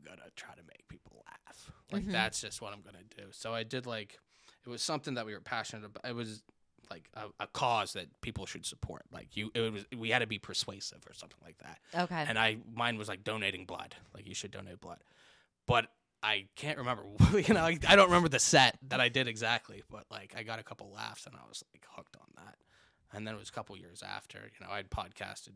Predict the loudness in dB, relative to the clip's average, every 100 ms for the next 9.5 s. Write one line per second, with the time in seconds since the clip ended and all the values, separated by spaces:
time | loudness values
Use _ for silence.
0 | -20 -20 -18 -20 -20 -20 -16 -12 -10 -12
1 | -14 -16 -16 -16 -18 -20 -18 -20 -20 -20
2 | -18 -16 -16 -16 -16 -18 -20 -20 -20 -20
3 | -20 -20 -20 -20 -20 -20 _ _ -8 -6
4 | -6 -12 -18 -20 -20 _ _ -8 -4 -2
5 | -2 -4 -6 -8 -8 -10 -8 -6 -6 -8
6 | -10 -8 -6 -4 -4 -6 -6 -4 -2 -4
7 | -8 -12 -12 -12 -10 -8 -4 -4 -2 -4
8 | -2 -4 -4 0 2 2 0 -4 -6 -2
9 | 0 0 2 2